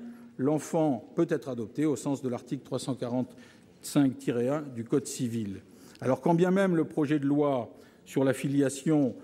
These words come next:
ne remettrait pas en cause l'altérité sexuelle comme condition d'accès à la P M A,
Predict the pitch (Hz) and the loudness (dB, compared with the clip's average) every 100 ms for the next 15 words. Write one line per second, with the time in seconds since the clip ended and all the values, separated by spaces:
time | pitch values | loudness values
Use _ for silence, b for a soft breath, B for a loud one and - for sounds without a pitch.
0 | - 127 120 139 135 139 - 147 139 165 | -8 -4 2 2 2 -2 0 -2 0 0
1 | 147 131 135 131 135 131 143 127 - 123 | 0 0 -2 -2 -4 -4 -4 -6 -6 -10
2 | - 147 135 - 120 120 135 127 - 131 | -4 -2 0 -2 -4 0 0 0 -2 -2
3 | 127 - 135 117 107 127 113 113 135 170 | -4 -4 -2 -2 -4 -4 -4 -2 0 0
4 | 190 | -2